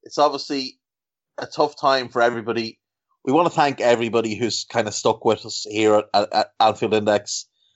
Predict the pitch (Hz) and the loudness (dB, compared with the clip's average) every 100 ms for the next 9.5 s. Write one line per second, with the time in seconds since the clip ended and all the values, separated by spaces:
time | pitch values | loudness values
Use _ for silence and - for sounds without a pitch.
0 | _ - 104 98 117 107 110 104 107 - | _ -4 -4 0 0 0 -4 -2 -4 -2
1 | 110 107 104 101 101 101 98 - - - | 2 2 2 0 -2 0 0 -2 -6 2
2 | 107 107 104 _ _ _ _ - - 120 | 4 4 2 _ _ _ _ -8 2 4
3 | 113 110 104 - - 104 104 98 131 131 | 4 2 2 -4 -4 2 4 4 2 0
4 | 131 - 117 110 101 110 113 110 107 _ | -4 0 0 0 0 2 2 0 -8 _
5 | 110 - 117 113 123 107 113 104 123 113 | -8 -2 -2 0 -2 0 -2 0 2 6
6 | 113 107 _ _ _ _ _ 117 123 120 | 4 2 _ _ _ _ _ 0 2 2
7 | 120 110 - 123 110 - 113 107 104 107 | 0 -4 -2 -2 -2 -2 0 2 2 2
8 | 107 107 127 135 - 123 117 - 127 117 | 0 -2 -2 -2 0 0 -2 0 4 4
9 | 117 - - - - | 2 -4 -14 -14 -14